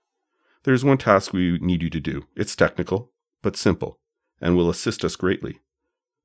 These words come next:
Tony from tech support is in the next room and she will walk you through what to do. But please, if at any time you feel uncomfortable, let us know. We are here to protect and support you, and we appreciate your helping us with this."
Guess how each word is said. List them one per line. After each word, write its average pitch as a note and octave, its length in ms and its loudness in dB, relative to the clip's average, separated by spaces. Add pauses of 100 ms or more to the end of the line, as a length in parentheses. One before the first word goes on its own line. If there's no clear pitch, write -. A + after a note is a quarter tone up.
Tony F#2 200 4
from G2+ 180 -4
tech - 200 0
support - 480 -10 (240)
is F#2 100 -4
in F#2+ 100 2
the F2 60 4
next - 280 2
room D#2 160 -2
and E2+ 100 -2
she - 140 -4
will G#2+ 160 0
walk E2 280 0
you D#2 80 -6
through D2 480 -6
what D2+ 220 -8
to D#2+ 100 -6
do. D#2+ 320 -4 (560)
But - 160 -4
please, F#2 340 -2
if - 160 -8
at D#2 100 0
any G2 140 2
time G2+ 220 0
you F2+ 80 2
feel D#2 200 -2
uncomfortable, D#2+ 680 -6 (340)
let E2 180 -2
us - 180 -10
know. D#2 320 -6 (440)
We E2+ 120 -4
are E2 40 -2
here F#2 160 0
to - 80 -8
protect F2 420 -4
and F2+ 100 -4
support - 380 -4
you, D2 220 -14 (480)
and G#2+ 100 -2
we A2 100 2
appreciate G#2 600 -4 (100)
your E2 180 -6
helping D#2 340 -2
us - 180 -12 (100)
with G2 220 -2
this." - 300 -10